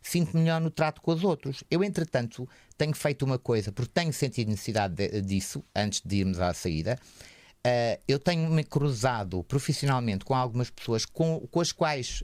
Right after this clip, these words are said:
eu fui desagradável em alguma altura da minha vida e já lhes disse, "Olha, isto não é desculpa, eu tenho isto,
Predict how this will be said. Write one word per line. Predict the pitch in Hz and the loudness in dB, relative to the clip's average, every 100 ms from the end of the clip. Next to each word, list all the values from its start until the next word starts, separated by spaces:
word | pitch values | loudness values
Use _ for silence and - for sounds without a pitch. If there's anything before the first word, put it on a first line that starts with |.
| - | -2
eu | 117 107 92 90 - | 0 0 -2 -6 -10
fui | - 165 | -2 0
desagradável | 127 107 107 110 101 101 107 120 | 0 0 0 0 0 0 0 2
em | 110 | 2
alguma | 104 107 104 | 0 0 -2
altura | 101 107 | 0 0
da | 95 | 2
minha | 98 92 | 2 0
vida | 85 73 110 - - - - | 0 -4 -6 -8 -20 -20 -2
e | 139 | 2
já | 196 | 2
lhes | 214 185 | 2 0
disse, | 240 - | 0 2
"Olha, | 113 98 | 0 0
isto | 104 - 160 | 0 0 0
não | 151 | 0
é | |
desculpa, | 131 - - 110 - 156 - - - | 0 -4 -2 -6 -4 -6 -6 -12 -2
eu | 110 | -2
tenho | 104 107 101 117 | 0 0 2 0
isto, | 139 - - 80 | 0 -4 -6 -8